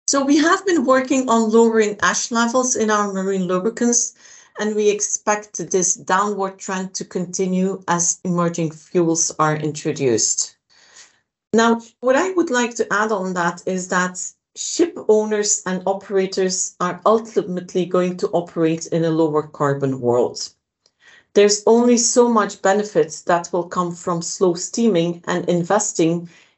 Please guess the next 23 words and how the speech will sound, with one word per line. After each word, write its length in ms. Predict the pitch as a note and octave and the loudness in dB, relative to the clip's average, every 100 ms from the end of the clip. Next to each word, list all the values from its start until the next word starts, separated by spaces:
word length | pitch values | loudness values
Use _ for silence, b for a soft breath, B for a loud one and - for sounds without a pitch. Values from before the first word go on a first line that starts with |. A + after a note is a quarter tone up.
| - | -2
in 160 | F3 | 0
more 320 | F3 F3 F3 - | 4 4 4 0
efficient 480 | E3 D#3+ D#3+ D#3 D3+ | 0 0 0 -4 0
vessels. 680 | C#3+ - G2+ - - - _ _ _ _ _ - | 0 0 -2 -4 -4 -6 _ _ _ _ _ 0
Ultimately, 800 | A#3 A#3+ G#3+ E3+ E3+ F3+ E3+ E3 | 0 0 -2 -2 -2 -4 -4 -4
the 100 | F3 | -8
choice 460 | E3+ G#3+ G3 G3+ - F3 | -4 0 2 2 0 -6
of 100 | F3 | -8
fuel 640 | - G#3 G3+ D#3+ E3 - - | -2 4 6 6 2 -8 -6
and 180 | G3 - | -4 -2
associated 800 | F3 - B3 C4+ - F#3 F3 - - | -2 2 4 4 2 0 0 0 2
lubrication 760 | E4 B3 - D#3+ D#3 - F3+ B B B | 2 2 0 0 0 -2 -2 B B B
will 160 | G3 F#3+ | 4 4
be 240 | E3+ F3 | 4 0
key 300 | F3 - A#3 | 0 4 6
for 240 | A3+ - F3+ | 6 2 2
the 80 | - | 2
shipping 400 | - B3 F#3+ E3 | 0 2 2 2
industry 720 | D3 D3+ - F#3 F#3 F#3 F#3 B - | 2 0 -2 0 0 0 -8 B 0
to 140 | G3 | 4
meet 280 | F#3+ G3 F#3+ | 6 4 2
the 120 | F3 | 2
regulations, 1000 | F3 F3 F3+ E3+ F#3 - A#3 B3+ B3 - | 4 2 0 0 -2 -2 -2 0 -2 -4